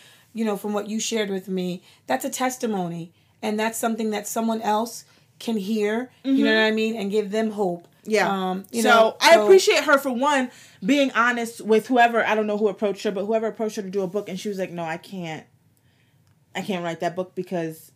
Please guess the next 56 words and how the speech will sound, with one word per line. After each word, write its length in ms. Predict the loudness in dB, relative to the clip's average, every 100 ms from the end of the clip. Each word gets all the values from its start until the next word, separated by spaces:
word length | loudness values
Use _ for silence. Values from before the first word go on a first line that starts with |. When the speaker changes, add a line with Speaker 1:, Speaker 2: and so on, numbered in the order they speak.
| -8
Speaker 2:
I 60 |
don't 140 | -6 -4
know 100 | -4
about 280 | -4 -6 -6
it." 80 | -6
Speaker 1:
And 140 | -4
her 80 | 2
Speaker 2:
And 100 | 4
she 100 | 6
Speaker 1:
sit-, 100 | 6
Speaker 2:
could 140 | 8
Speaker 1:
and, 80 | 8
Speaker 2:
have. 300 | 10 6 4
Speaker 1:
and 140 | 0 2
her 40 |
Speaker 2:
Who 40 |
would 40 | 2
have 80 | 2
Speaker 1:
situation 680 | -4 6 8 10 8 6
Speaker 2:
known? 280 | 6 6 4 2
Would 120 | 4
have 80 | 4
any 200 | 2 2
of 100 | 0
us 140 | 2
have 180 | 0 2
known 300 | 2 2 0
that 100 | -2
she 100 | 0
was 60 | 4
Speaker 1:
No. 80 | 6
Speaker 2:
lying 320 | 6 4 4 0
if 20 |
she 140 | 0
wrote 160 | 0 0
a 40 |
tell-all 320 | 0 0 0 0
book, 140 | -2
how 100 | -2
to 80 | -2
live 180 | -2 -2
your 120 | -4
best 300 | -4 -6 -2
life 160 | -4 -4
and 100 | -10
keep 140 | -8
your 80 | -6
husband 300 | -6 -6 -6
happy 260 | -6 -6 -8
and 100 | -10
keep 160 | -10
your 80 | -12
kids 280 | -4 -4 -2
up 260 | -4 -4 -8
and, 200 | -14 -16 -20 -20 _ _ _
uh, 120 | -18